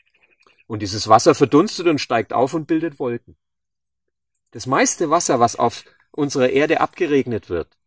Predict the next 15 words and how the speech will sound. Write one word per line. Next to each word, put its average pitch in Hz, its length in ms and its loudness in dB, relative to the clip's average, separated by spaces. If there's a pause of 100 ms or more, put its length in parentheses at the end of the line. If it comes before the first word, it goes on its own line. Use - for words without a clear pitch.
(260)
also 107 200 -6
nicht 165 140 0
über 160 140 4
den 120 180 -2
Weltmeeren, 101 560 2 (220)
sondern 98 340 -4 (260)
im 120 220 -8 (100)
Inneren 160 520 2
eines 98 280 -6
Landes 110 400 0
oder 95 140 -2
Kontinentes, 87 880 -8 (500)
stammt 117 420 -8
von 107 240 -4
Bäumen. 143 520 -8